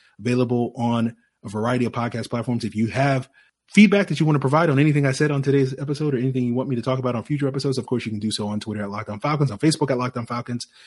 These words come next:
You can send an email to locked on falcons at mail dot com. And of course, you can leave an angry comment here on YouTube, just like the rest of the world. So guys, appreciate it.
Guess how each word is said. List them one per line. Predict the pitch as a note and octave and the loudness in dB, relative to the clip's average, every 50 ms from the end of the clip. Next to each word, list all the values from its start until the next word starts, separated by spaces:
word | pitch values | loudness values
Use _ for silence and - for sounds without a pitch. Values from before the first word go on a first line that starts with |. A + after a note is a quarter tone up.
| - - - | -18 -12 -10
You | G#2+ | -8
can | - G#2+ | -6 -4
send | - A#2 G#2+ G#2 | -4 -2 -2 -2
an | G#2 G#2+ | 0 2
email | E3+ F3 D#3+ D3 C#3 | 2 4 4 2 2
to | - A2+ | 0 -2
locked | A2 A#2 B2 - B2 | -4 -4 -4 -4 -4
on | A2+ A2 | -4 -4
falcons | A#2 A2+ - G#2+ G#2 G#2 | -6 -6 -8 -6 -8 -8
at | G2+ G2+ | -6 -6
mail | G#2+ G#2+ G#2 | -6 -6 -6
dot | G2 F2 - | -6 -2 2
com. | F#3+ G#3 | 4 6
And | G#3 G3+ | 6 6
of | F#3+ F#3 | 4 4
course, | - B3+ A#3+ D#3 G#2 - - - - _ _ _ _ _ _ _ _ _ _ _ - | 6 6 6 6 6 2 -2 -6 -6 _ _ _ _ _ _ _ _ _ _ _ -10
you | B2+ | -4
can | - A#2+ A2+ A#2+ | -2 0 4 6
leave | C#3 D3+ C3+ | 6 6 8
an | C3 A#2+ | 6 6
angry | - C3 C#3+ D#3+ C#3+ C#3 C3 | 6 6 6 6 6 4 2
comment | - - C3+ B2+ B2+ A#2+ - | 2 2 2 2 2 0 -2
here | - B2+ B2 A#2+ A2+ | -2 0 0 2 2
on | G#2+ G#2+ | 0 2
YouTube, | G#2+ A2+ A2 - - A2 G#2 G2+ G2 - _ _ _ _ _ - | 2 0 0 0 -2 -2 -2 -2 -4 -8 _ _ _ _ _ -18
just | - - - | -14 -12 -12
like | G#2+ - | -12 -12
the | - G2 | -12 -12
rest | F#2+ F#2 - | -12 -12 -12
of | F#2+ | -14
the | F2 | -16
world. | E2 - - _ _ - | -18 -18 -20 _ _ -16
So | - - F2 | -14 -12 -8
guys, | F#2 A2 A#2 B2 B2+ - - - _ _ _ _ _ _ _ | -4 -2 0 0 0 -2 -6 -10 _ _ _ _ _ _ _
appreciate | - A#2 A2+ - C3+ C3 C3+ D3+ | -4 -2 0 4 4 4 4 2
it. | D3+ - - | 0 -6 -14